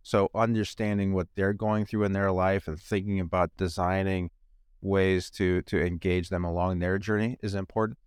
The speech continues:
And for the Institute for Healthcare Excellence, again, it is really about connecting one-on-one as humans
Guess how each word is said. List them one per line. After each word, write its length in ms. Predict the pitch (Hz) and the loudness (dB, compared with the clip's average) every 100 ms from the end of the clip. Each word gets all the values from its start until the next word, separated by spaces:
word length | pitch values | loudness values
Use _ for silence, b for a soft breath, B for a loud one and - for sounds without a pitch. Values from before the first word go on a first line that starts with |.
| _ _ _ | _ _ _
And 120 | 123 | -6
for 120 | - 147 | 0 2
the 80 | |
Institute 380 | 170 170 156 151 | 2 0 -4 -2
for 100 | 123 | 2
Healthcare 380 | 113 113 - 98 | 2 2 2 4
Excellence, 480 | 104 - 95 92 - | 4 0 -4 -4 -4
again, 400 | 90 104 95 92 | -4 0 -2 -2
it 140 | 92 | -2
is 180 | 95 87 | 0 -2
really 260 | 101 95 92 | 0 0 0
about 460 | 85 92 90 87 - | -2 -2 0 0 -4
connecting 520 | 101 87 - 92 87 | -2 -2 0 0 2
one-on-one 440 | 92 87 85 90 | 2 2 0 0
as 240 | 85 - 117 | -2 -4 0
humans 380 | 110 95 90 | 2 2 -2